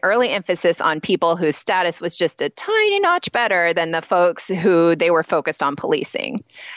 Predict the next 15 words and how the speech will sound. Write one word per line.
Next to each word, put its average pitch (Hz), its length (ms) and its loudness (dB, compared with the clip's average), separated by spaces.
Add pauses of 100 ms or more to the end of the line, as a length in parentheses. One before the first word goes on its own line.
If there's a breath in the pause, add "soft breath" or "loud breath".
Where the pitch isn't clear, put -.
(160 loud breath)
And 180 260 -2
so 170 540 4
you 170 220 0
get 151 360 0
the - 100 -2
Anglo-Saxons, 170 1160 0
sort 143 160 0
of 143 80 -8
the - 120 -4
English, 156 520 0
Scottish, 147 460 0
they're 185 200 0
policing 170 480 0
the - 160 -2
Irish, 156 600 0